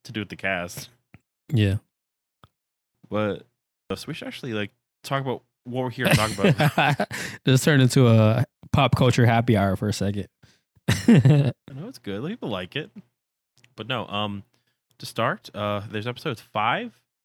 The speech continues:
Speaker 1: The Terrible M slash The Sound of a Leak, and six, The Terrible M slash White Fang of, uh, Futopia, the Kamen Rider Double anime.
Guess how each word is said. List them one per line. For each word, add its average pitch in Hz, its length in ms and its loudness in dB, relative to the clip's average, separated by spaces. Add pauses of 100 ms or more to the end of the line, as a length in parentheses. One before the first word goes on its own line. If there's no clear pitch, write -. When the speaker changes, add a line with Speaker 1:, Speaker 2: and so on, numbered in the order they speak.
(280)
Speaker 1:
The 113 80 -12
Terrible 139 420 -6
M 120 380 -6
slash 107 580 -6
The 104 100 -14
Sound 110 300 -6
of 98 100 -12
a 101 40 -10
Leak, 107 400 -12 (280)
and 98 120 -16
six, - 360 -14
The - 100 -18
Terrible 123 340 -8
M 120 140 -8
slash 101 260 -8
White 113 260 -12
Fang 110 420 -8 (520)
of, 98 180 -8
uh, 92 120 -8
Futopia, 104 760 -10
the - 80 -20
Kamen 101 180 -14
Rider 95 120 -14
Double 90 260 -14
anime. 92 360 -16